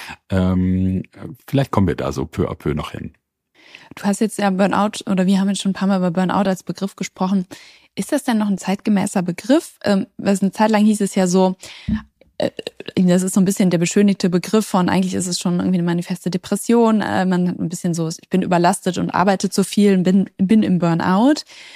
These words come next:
Speaker 2: Gleichzeitig sehen wir eine Zunahme von irgendwie in den letzten drei Jahren von fünfzig Prozent. Eher junge Menschen sind betroffen oder der Peak so bei zwischen dreißig und vierzig. Die Gen Z ist da irgendwie total involviert.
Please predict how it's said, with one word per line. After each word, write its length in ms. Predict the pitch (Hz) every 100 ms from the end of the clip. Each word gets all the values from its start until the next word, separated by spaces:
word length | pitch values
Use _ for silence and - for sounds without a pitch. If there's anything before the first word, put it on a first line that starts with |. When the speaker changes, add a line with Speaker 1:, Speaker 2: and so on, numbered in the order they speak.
| -
Speaker 2:
Gleichzeitig 400 | 196 190 190 180
sehen 200 | 208 214
wir 80 | 196
eine 120 | 175
Zunahme 500 | - - 220 202 190
von 220 | - 185
irgendwie 200 | 196 190
in 60 | 175
den 100 | 175
letzten 380 | 180 - - 180
drei 280 | - 180
Jahren 240 | 185 185 190
von 160 | 175
fünfzig 300 | 170 180 -
Prozent. 540 | - 180 - 226 247 - _ - - _ _ _ -
Eher 180 | 190
junge 300 | 180 220 285
Menschen 400 | 262 269 254 254
sind 160 | 233 226
betroffen 640 | 226 - 220 226 - 220 214
oder 400 | 185 170 170 -
der 600 | - - - - - -
Peak 280 | 185 233 214
so 120 | 185
bei 120 | 180
zwischen 240 | 170 180 185
dreißig 360 | 170 175 -
und 120 | 226 214
vierzig. 580 | - 262 - 233 226
Die 140 | - 175
Gen 220 | 180 196
Z 200 | 220 233
ist 160 | 214 208
da 60 |
irgendwie 220 | - 202
total 340 | 208 196 208 190
involviert. 480 | 185 180 190 190